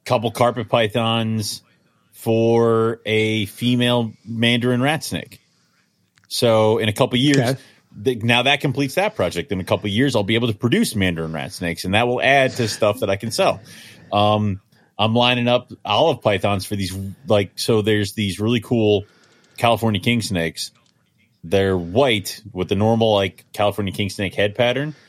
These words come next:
Speaker 1: and then they have very
Speaker 2: Uh-huh.
Speaker 1: big, broad black stripes going all the way down them. Like somebody took a,
Speaker 2: Oh, shit.
Speaker 1: a paintbrush and just
Speaker 2: That
Speaker 1: went,
Speaker 2: sounds cool.
Speaker 1: Yeah.
Speaker 2: <laughs>
Speaker 1: I'm like, "These things
Speaker 2: That
Speaker 1: are
Speaker 2: sounds,
Speaker 1: awesome."
Speaker 2: yeah.
Speaker 1: And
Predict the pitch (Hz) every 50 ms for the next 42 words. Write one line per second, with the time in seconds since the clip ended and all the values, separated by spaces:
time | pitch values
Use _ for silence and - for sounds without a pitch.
0 | _ _ _ _ _ - 92 101 104 101 101 101 101 98 85 95 104 113 117 117
1 | 135 127 127 123 123 127 90 - - 98 98 101 101 104 104 95 87 87 - _
2 | _ _ _ _ _ 82 82 92 98 98 92 - - - - - _ _ _ _
3 | _ - - - 110 98 87 - - - - - 95 92 92 92 92 90 92 95
4 | 90 92 92 98 110 113 104 - _ _ _ _ _ _ _ _ - 90 - -
5 | 101 101 92 - 104 92 - 87 82 - - - 131 135 - - - - 127 139
6 | 110 101 - - - 110 98 - 120 117 104 - - 98 82 - - 135 95 90
7 | 151 127 110 - - - 139 151 135 98 - _ - 110 107 - 247 - - -
8 | - - - - 127 127 117 143 160 - 170 151 - 156 147 156 143 131 139 151
9 | 131 131 131 117 107 - - _ - - _ - 117 117 120 117 120 117 113 107